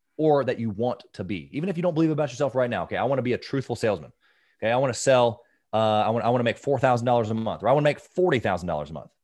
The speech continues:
I wanna do this. I wanna do that. I wanna be, I wanna be a good dad. I wanna be, I wanna be in sh-, in shape. Like, whatever it is, write it down, say it out loud every single day,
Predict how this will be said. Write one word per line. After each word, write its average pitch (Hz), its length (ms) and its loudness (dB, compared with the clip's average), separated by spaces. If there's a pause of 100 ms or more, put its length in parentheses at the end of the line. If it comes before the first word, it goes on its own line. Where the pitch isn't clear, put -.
(460)
I - 40 -4
wanna 135 140 0
do 139 120 2
this. 135 240 2
I 113 40 0
wanna 117 220 -2
do 131 100 0
that. 131 80 4
I 110 40 2
wanna 139 140 0
be, 131 120 0
I - 60 -4
wanna 131 160 2
be 127 60 2
a 123 60 2
good 131 200 0
dad. 117 320 2
I 98 40 -2
wanna 120 160 0
be, 113 200 -4
I 107 60 -4
wanna 120 120 -2
be 120 120 -2
in 117 60 -4
sh-, - 180 -8
in 120 100 -2
shape. 113 380 -2
Like, 113 120 -2 (320)
whatever 208 360 -2
it 214 40 -2
is, 175 220 -2 (500)
write 139 180 4
it 151 60 -6
down, 151 360 4 (320)
say 127 260 2
it 127 80 6
out 120 180 4
loud 107 280 4
every 101 180 -2
single 104 220 -6
day, 87 260 -4